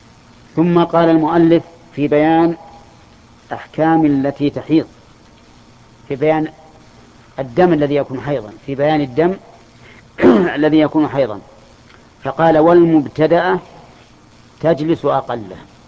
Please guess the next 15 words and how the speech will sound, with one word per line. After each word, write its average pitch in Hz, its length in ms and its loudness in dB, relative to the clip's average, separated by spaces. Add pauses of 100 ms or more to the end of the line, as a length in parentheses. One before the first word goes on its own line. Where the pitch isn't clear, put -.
بدأ 143 240 -2
الآن 135 260 -4
رحمه 127 320 -10
الله 127 200 -6
يبين 139 500 -4 (1400)
الدماء 147 760 -2 (640)
التي 131 380 -6
تكون 147 400 -4
حيضا 156 480 -2 (920)
والتي 135 300 -4
لا 139 100 0
تكون 127 340 -8
حيضا، 110 320 -8 (1160)
فقال: 160 260 0
"المبتدأة". 160 760 0